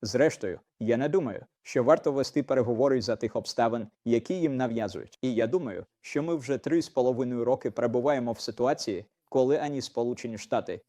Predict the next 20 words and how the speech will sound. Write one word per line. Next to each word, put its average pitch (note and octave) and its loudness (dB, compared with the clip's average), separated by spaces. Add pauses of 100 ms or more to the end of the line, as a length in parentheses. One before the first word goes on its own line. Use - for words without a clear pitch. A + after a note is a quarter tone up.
(100)
ані A#2 -2
нато E3 -2
не A2+ -2
мали B2 0
ефективної C3 -2
стратегії A#2+ -2
для A#2+ 0
перемоги B2 0
України. A2+ -2 (200)
Ми B2 2
витратили A#2 0
багато A2+ 0
часу, G2 -4 (180)
щоб - -2
переконатися, A2+ -2 (140)
що - 0
Росія A#2 2
не A#2 -2
програє. G#2+ -2 (1000)
І, A#2 2